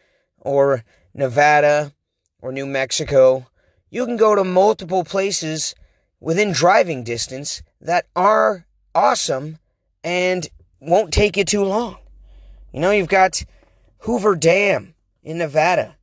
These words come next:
You've got the Grand Canyon in Arizona. You've got the Pueblo settlements that the Native Americans lived on the side of a cliff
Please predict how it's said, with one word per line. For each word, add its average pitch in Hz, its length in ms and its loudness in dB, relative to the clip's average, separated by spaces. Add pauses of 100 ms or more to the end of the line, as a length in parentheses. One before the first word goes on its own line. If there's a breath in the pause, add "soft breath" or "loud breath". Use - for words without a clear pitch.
(200)
You've 123 160 -18
got 165 260 2
the 175 80 -4
Grand 180 400 2
Canyon 202 500 -2
in 113 120 -8
Arizona. 165 600 -4 (760)
You've 160 160 -10
got 196 280 2 (960)
the 175 280 -4
Pueblo 196 880 0 (2250)
settlements 190 800 0 (220)
that 160 160 -2
the 190 80 -2
Native 185 280 0
Americans 185 520 0
lived 180 300 0
on 175 160 0
the 170 60 -4
side 185 260 4
of 170 60 -2
a 165 60 -6
cliff 202 400 -4